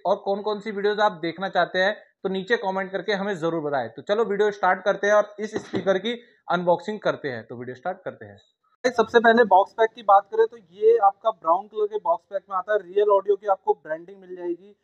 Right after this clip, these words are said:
और जो model name है वो यहाँ पर आपको mention मिल जाएगा, आरएएस थ्री हंड्रेड। पन्द्रह इंची का ये model है, आप देख सकते हैं box पे भी आपको proper मिल जाएगा।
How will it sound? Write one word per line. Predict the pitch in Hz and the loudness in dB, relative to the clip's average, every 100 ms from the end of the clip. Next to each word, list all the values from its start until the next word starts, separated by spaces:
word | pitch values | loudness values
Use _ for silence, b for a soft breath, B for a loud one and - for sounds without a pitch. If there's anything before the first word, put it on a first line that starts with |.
| _ _ - | _ _ 0
और | 208 220 | 2 2
जो | 240 | -6
model | 202 190 220 226 | -4 -2 -2 -6
name | 214 | -14
है | 214 | -12
वो | 226 226 | 2 2
यहाँ | 196 175 | 4 -2
पर | 214 | 2
आपको | 202 - 220 170 147 143 | 2 2 -10 -20 -20 _
mention | 160 175 240 | -20 -18 -20
मिल | 220 196 | -20 -16
जाएगा, | 185 185 | -16 -8
आरएएस | 226 - 220 294 381 - 165 185 | -4 2 4 2 2 2 2 -8
थ्री | - _ _ - 214 | -20 _ _ -18 -18
हंड्रेड। | 180 170 156 123 _ _ | -18 -20 -20 _ _ _
पन्द्रह | 165 190 233 | -2 0 0
इंची | 233 233 | -2 -2
का | 226 | 4
ये | 233 | 4
model | 208 175 196 196 | 4 2 4 4
है, | 220 | 4
आप | 165 175 | 2 0
देख | 175 185 | 0 -2
सकते | 190 - | -4 0
हैं | 208 | 2
box | 170 175 175 | 4 2 2
पे | 208 | 2
भी | 202 | 4
आपको | 185 - | 4 2
proper | 196 - 180 180 208 | -4 2 0 2 0
मिल | 196 | 2
जाएगा। | 185 185 214 | 4 4 4